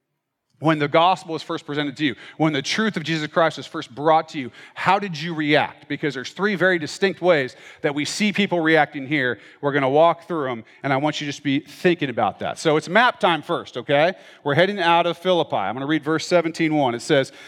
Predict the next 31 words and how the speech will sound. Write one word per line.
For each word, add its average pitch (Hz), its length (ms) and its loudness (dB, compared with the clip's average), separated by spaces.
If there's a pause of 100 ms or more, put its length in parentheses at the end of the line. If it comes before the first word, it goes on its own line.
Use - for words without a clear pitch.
(180)
"Now 180 260 4
when 202 180 -2
they 196 160 4
had 175 180 2
passed 247 420 2 (120)
through 190 420 0 (260)
Amphipolis 175 1200 0 (220)
and 156 280 2
Apollonia, 165 720 0 (160)
they 170 100 4
came 208 200 2
to 185 60 -2
Thessalonica, 180 840 0 (220)
where 147 120 4
there 165 120 2
was 143 100 -2
a 143 60 -4
synagogue 143 560 2
of 131 60 -8
the 139 80 -6
Jews." 151 400 -2
So 156 340 2 (100)
let's - 160 -20
get 175 100 4
our 214 120 2
map 156 320 2
up. 156 400 0 (340)
If, 127 140 -6
as 143 260 2
you 180 80 -4
remember, 185 720 0